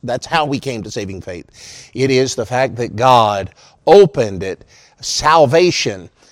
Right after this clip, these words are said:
and its great emphasis to the Jew. I would note in John chapter one, he came unto his own. He is not talking of his creation. He is talking of his descendancy. He is speaking of his people. He came unto his own,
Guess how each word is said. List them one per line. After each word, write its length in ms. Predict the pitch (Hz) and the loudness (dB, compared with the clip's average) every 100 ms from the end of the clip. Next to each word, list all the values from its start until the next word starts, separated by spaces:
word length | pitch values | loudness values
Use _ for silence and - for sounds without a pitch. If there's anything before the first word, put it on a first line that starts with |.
| _ | _
and 160 | 113 117 | -10 -8
its 160 | - | -8
great 460 | 127 117 147 190 185 185 | -8 0 4 4 2 -4
emphasis 720 | 185 147 120 117 101 - - _ _ | -4 -4 -8 -8 -10 -12 -18 _ _
to 160 | - 127 | -10 -8
the 100 | 101 | -8
Jew. 380 | 98 120 85 - _ _ _ 104 | -6 -6 -8 -12 _ _ _ -12
I 60 | |
would 180 | 104 110 | -8 -6
note 340 | 131 139 170 | 0 2 2
in 240 | - 113 107 | -2 -8 -6
John 280 | 123 123 120 | -4 -4 -4
chapter 340 | 131 117 113 | -6 -6 -8
one, 360 | 107 117 131 180 _ _ | -8 -8 -8 -12 _ _
he 140 | 139 | -12
came 260 | - 151 139 | -10 -8 -8
unto 220 | 135 147 | -6 -6
his 160 | 147 175 175 | -6 -6 -4
own. 380 | 160 101 82 - _ _ | -4 -4 -12 -20 _ _
He 140 | 120 | -8
is 120 | 117 107 | -6 -4
not 200 | 120 120 | -6 0
talking 340 | 139 131 117 | 0 0 -2
of 60 | 107 | -8
his 120 | 104 | -10
creation. 680 | - 123 110 175 - 92 - - - | -10 -6 -2 -2 -2 -8 -14 -20 -20
He 140 | - 127 | -8 -6
is 160 | 113 | -4
talking 420 | 143 135 139 123 | 2 2 2 -2
of 80 | 107 | -4
his 160 | 113 104 | -6 -8
descendancy. 880 | 113 - - 202 170 135 - 98 - - - - | -12 -10 -6 -4 -4 -8 -10 -12 -14 -20 -20 -4
He 160 | 135 | -4
is 100 | 120 | -2
speaking 460 | - 165 151 135 110 | -4 -4 -4 -4 -6
of 80 | 104 | -6
his 180 | 101 | -10
people. 380 | - - 208 113 | -12 -10 -10 -8
He 80 | 107 | -8
came 240 | - 156 | -8 -8
unto 180 | 147 139 | -6 -4
his 180 | 135 117 | -4 -2
own, 300 | 139 165 180 | -2 -2 -2